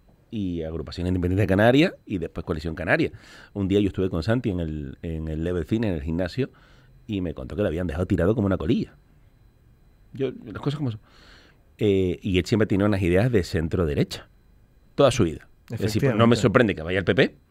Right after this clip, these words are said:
Speaker 1: pero sí me sorprendió que, eh,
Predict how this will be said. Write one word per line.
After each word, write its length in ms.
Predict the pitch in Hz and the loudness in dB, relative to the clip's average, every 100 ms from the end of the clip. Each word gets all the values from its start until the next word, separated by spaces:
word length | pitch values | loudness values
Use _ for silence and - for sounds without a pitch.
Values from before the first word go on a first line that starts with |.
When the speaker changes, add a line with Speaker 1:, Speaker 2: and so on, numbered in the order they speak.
| _ _ _ _ - _ - - - _ _ _ _ _ _ _ _ _ - | _ _ _ _ -20 _ -20 -20 -20 _ _ _ _ _ _ _ _ _ -8
Speaker 1:
pero 180 | 92 80 | -8 -6
sí 140 | 92 | -4
me 80 | 101 | -2
sorprendió 380 | 131 101 71 113 | 0 -2 -4 -4
que, 280 | 147 90 - | -4 -6 -10
eh, 160 | 76 | -16